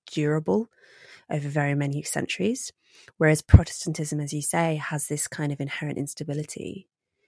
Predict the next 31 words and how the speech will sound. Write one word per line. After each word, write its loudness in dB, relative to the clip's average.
because 0
it -2
defies -4
those -2
very, -2
very -4
old -4
traditions -10
and -10
hierarchies. -10
So 4
all 6
of 8
which 4
is -8
to -8
say, 2
if -4
you're 0
going 2
to -8
be 2
part -2
of -14
a -2
church 0
that 0
is 0
ex-, -4
extremely -4
old, 0